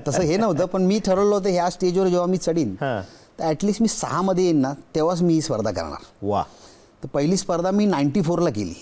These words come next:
Speaker 2: हां.
Speaker 1: नाइन्टी फोरला मी, अ, साठ किलोमध्ये, अ, सेक-, सेकंड आलो.
Speaker 2: अच्छा.
Speaker 1: तर तो माझा स्टार्ट होता.
Speaker 2: वा.
Speaker 1: आणि एकदम बेसिक बॉडी होती, अ, नॉलेज पण नव्हतं, फक्त हार्डवर्क.
Speaker 2: हम्म.
Speaker 1: आणि तिथून मी मुंबईशी जवळजवळ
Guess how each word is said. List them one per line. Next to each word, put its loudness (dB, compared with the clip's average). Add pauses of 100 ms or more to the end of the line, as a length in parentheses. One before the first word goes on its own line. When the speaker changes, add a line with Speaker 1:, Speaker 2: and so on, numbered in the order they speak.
(160)
Speaker 2:
हां. -4
Speaker 1:
नाइन्टी 0
फोरला 0
मी, 0 (640)
अ, -10
साठ -4
किलोमध्ये, 0 (320)
अ, -8
सेक-, -8 (380)
सेकंड -2
आलो. -6 (320)
Speaker 2:
अच्छा. -4 (540)
Speaker 1:
तर -4 (100)
तो 2
माझा 0
स्टार्ट -2
होता. -6 (200)
Speaker 2:
वा. -6
Speaker 1:
आणि 0
एकदम 0
बेसिक 0
बॉडी 2
होती, 0
अ, -6 (680)
नॉलेज 0
पण 0
नव्हतं, 0
फक्त -6
हार्डवर्क. -2 (400)
Speaker 2:
हम्म. -12 (580)
Speaker 1:
आणि 0
तिथून 0
मी 2
मुंबईशी 2
जवळजवळ 0